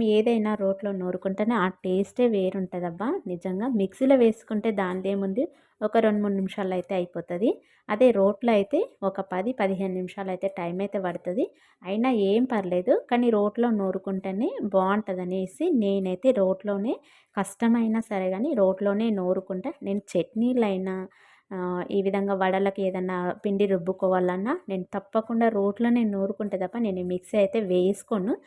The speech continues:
ఎప్పుడో ఒకసారి నాకు హెల్త్ కొంచెం బాగాలేనప్పుడు మాత్రమే నేను మిక్సీలో అయితే వేసుకుంటా. ఆ,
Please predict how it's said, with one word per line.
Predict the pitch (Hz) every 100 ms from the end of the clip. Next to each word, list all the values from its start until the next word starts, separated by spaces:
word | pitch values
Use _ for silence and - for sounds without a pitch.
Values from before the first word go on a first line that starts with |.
| - - -
ఎప్పుడో | 190 196 233 262 208
ఒకసారి | 208 196 185 185 190
నాకు | 190 185 180 -
హెల్త్ | 190 185 - 214 -
కొంచెం | 180 185 185 170
బాగాలేనప్పుడు | 170 170 202 202 190 - 190 185
మాత్రమే | 170 175 202 214 330
నేను | 262 196 190 185 - _ _ -
మిక్సీలో | 233 226 247 226
అయితే | 185 214
వేసుకుంటా. | 240 185 190 - 208 170 190 302 - _ _ _
ఆ, | -